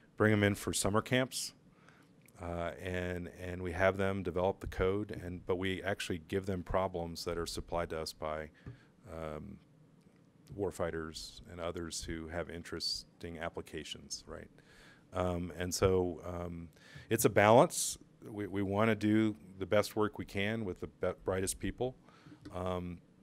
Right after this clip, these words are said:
ideally, we get those people to work in D O D, uh,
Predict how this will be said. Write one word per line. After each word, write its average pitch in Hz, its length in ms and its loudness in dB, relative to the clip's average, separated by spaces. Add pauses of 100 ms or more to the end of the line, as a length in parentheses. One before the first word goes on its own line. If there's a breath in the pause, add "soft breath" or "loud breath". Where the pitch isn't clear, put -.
(640)
ideally, 117 380 8
we 101 120 4
get 107 200 0
those 98 160 0
people 101 300 -2
to 92 60 -2
work 92 240 -2 (120)
in 90 160 -6
D 92 180 -4
O 92 60 -2
D, 101 280 -4 (600 loud breath)
uh, 90 440 0